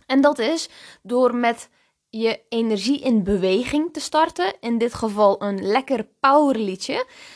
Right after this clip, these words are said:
Komt er zoveel enthousiasme vrij dat ik denk van, "Wauw, weet je, als die podcast start, dan kan niet anders dan mijn energie eruit spatten." Eh, dus die tip, die heb je al meegekregen voor je,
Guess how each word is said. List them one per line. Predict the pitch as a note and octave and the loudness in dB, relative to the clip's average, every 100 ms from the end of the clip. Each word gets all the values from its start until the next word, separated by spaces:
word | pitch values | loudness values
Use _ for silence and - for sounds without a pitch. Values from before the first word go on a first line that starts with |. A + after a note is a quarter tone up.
| - _ | -20 _
Komt | F4 C#4 | -4 -2
er | C#4 | -2
zoveel | G#3+ D4 F4 E4 | 2 4 4 2
enthousiasme | D4 D4 C4+ A3+ D4+ D4+ D4+ | 0 -2 -2 0 0 2 -2
vrij | C4+ C#4 C4+ | 2 2 2
dat | C4+ C4 | 2 0
ik | A#3+ | 0
denk | C4 C4+ | 0 0
van, | C4 A#3 G#3 | 0 -2 4
"Wauw, | G#3+ A#3 | 6 6
weet | A3 G3+ | 4 0
je, | A3 | -2
als | G#3+ | -6
die | F#3+ | -8
podcast | - C4+ - A3+ - | -12 -12 -10 -10 -8
start, | - A3+ - | -6 -6 -6
dan | F#3+ F#3+ _ | -8 -10 _
kan | F#4+ A4 A4+ C#4 E4 | 2 2 2 2 4
niet | F#4+ F#4 | 4 2
anders | - D#4+ E4 F#4 - - - - | 2 2 2 -2 -4 -12 -18 -18
dan | - C4+ E4 | 2 4 4
mijn | D#4+ | 2
energie | C4+ C#4 C4+ B3 C#4 | 0 2 2 2 0
eruit | B3+ B3 D4 | 0 0 -2
spatten." | - - B3 G#3+ C#4+ B4 - _ _ _ _ - | -8 -4 -2 0 0 -2 -6 _ _ _ _ -10
Eh, | - A#3 A3+ | 0 4 4
dus | G#3+ A#3 | 2 0
die | A#3+ B3+ | 0 0
tip, | C#4 B3+ | 2 0
die | G#3 B3+ | 2 0
heb | - | 0
je | B3 | 2
al | A3 | 4
meegekregen | A3+ A#3+ A3+ A#3+ G#3+ G#3 G#3 | 4 2 0 -2 -4 -4 -4
voor | G#3+ G#3 | 0 2
je, | G#3 G3+ G3+ | 2 4 2